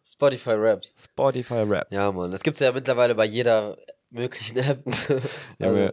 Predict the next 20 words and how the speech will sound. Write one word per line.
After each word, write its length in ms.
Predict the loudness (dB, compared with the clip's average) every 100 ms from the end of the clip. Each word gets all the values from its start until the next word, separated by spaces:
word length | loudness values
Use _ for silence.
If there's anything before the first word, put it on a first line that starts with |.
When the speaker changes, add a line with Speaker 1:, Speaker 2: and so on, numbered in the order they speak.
| -2
Speaker 1:
bei 120 | 0
YouTube 260 | 0 0 0
hatte 100 | -2
ich 60 | -2
das 160 | -2
auch. 340 | 2 2 2 -8 -20 _ _ _ _ _ _ _ _ -10
Ne? 160 | -8 -10 _ _ _
Speaker 2:
Was, 200 | -4 0 0
was 240 | 0 -2
kriegt 140 | -4
man 120 | -2 0
bei 60 |
YouTube? 440 | -2 -4 -8 -8 -4
Speaker 1:
Äh, 420 | -2 0 -2 -4 -10 _ _ -18
ich 80 | 0
weiß 140 | 0
nicht, 80 | 0
ob 60 | -10
das 160 | -14 -6
wieder 200 | -6